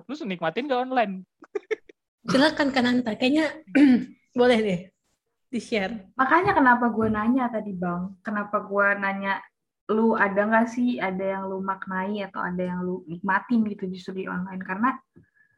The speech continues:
Speaker 3: justru, eh, kalau misalnya kita onsite gitu ya, mungkin kita kayak menghargai pertemuan itu, ya udah ketemu aja gitu. Tapi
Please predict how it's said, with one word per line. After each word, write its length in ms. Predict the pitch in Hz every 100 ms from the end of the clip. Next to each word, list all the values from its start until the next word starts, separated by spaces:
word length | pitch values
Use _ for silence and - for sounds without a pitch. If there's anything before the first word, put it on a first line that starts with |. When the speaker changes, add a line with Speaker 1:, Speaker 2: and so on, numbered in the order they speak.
| _ _
Speaker 3:
justru, 680 | - 202 196 277 285 277 - _ _
eh, 680 | 202 202 202 202 208 202 202 208
kalau 260 | 226 226
misalnya 540 | 226 226 226 226 226 226
kita 640 | 226 226 220 220 214 220 - - _ _ _
onsite 420 | 220 226 302 302
gitu 200 | 208 202
ya, 240 | 190 190 - - _ _ _ _
mungkin 300 | 226 247 330
kita 220 | 302 349
kayak 420 | 339 262 233 - - _ _
menghargai 640 | 233 226 226 208 214 226
pertemuan 720 | 226 226 233 226 220 220 220
itu, 400 | 226 294 349 - _ _ _ _ _ _ _ _
ya 140 | - 170
udah 260 | 196 254
ketemu 220 | - 180 165
aja 260 | 196 208 202
gitu. 180 | 190 -
Tapi 220 | - -